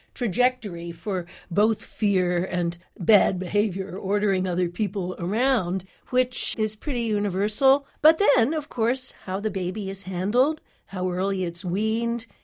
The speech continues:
is there breastfeeding or not, and so on. All these cultural practices do make a difference. And then what about the fear of death? At a certain point, we learn that we are gonna die someday. And so then infantile fear, I think, rears its head again.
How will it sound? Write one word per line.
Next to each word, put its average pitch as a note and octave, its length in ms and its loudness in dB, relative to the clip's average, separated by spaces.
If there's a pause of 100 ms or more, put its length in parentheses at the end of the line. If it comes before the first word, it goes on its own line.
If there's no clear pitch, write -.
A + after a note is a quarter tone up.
is F#3+ 160 -4
there E3+ 160 -4
breastfeeding F#3 640 -6
or D#3+ 100 -8
not, B3 540 2
and F#3+ 100 -4
so A#3 60 -2
on. F#3 80 -8 (200)
All G#4+ 160 2
these F4+ 320 0 (100)
cultural D#4 340 0
practices B3 720 -6
do F#3+ 160 -4
make G3+ 220 -4
a A3 40 -6
difference. G#3 480 -6 (260)
And D#4 200 2
then A#3+ 240 2
what A3 300 -2
about G#3+ 240 0
the G3+ 80 -8
fear G3+ 300 -4
of E3 120 -8
death? - 460 -4
At E3+ 100 -6
a F3+ 60 -4
certain G#3+ 400 -4
point, F#3 300 -6
we F3 180 -2
learn F3+ 560 -4 (220)
that F3 180 -2
we E3+ 180 0
are F#3 200 0
gonna F3+ 240 -2
die E3+ 340 -2
someday. D#3+ 500 -8
And F3 160 -4
so E3+ 120 -2
then F3 260 -2 (240)
infantile F3+ 680 2
fear, F#3 300 -4
I F3+ 120 -6
think, F3 260 -8 (180)
rears G3+ 480 2
its F3 200 0
head F3+ 340 -2 (220)
again. F#3 680 0